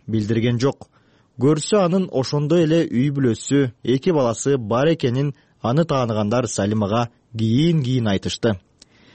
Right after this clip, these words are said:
Кыздын кош бойлуу экени элге билинип, фабрикадагы кыз келиндер күбүр-шыбыр сөздөрдү айта башташты. Өзү менен бир цехте иштешкен энесиндей курактагы аялдар бар эле. Ошолордун бири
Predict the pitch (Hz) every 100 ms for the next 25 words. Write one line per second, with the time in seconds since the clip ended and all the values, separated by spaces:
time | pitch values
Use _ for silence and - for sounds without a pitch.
0 | - _ - 117 107 135 120 135 147 -
1 | 151 147 139 123 127 135 120 117 127 110
2 | 110 135 - _ _ - 127 135 156 180
3 | 170 175 175 156 147 - 135 131 147 135
4 | 113 127 165 - 165 165 - 127 110 117
5 | 117 135 - - 104 104 123 131 - 135
6 | - 107 - _ _ _ _ 113 123 123
7 | 160 160 170 139 156 - 147 131 151 143
8 | - 135 - 143 143 - 127 131 - 135
9 | 147 143 135 113 - 123 139 - 104 117
10 | 135 160 127 110 95 - _ _ _ -
11 | 113 - 127 123 151 135 127 139 147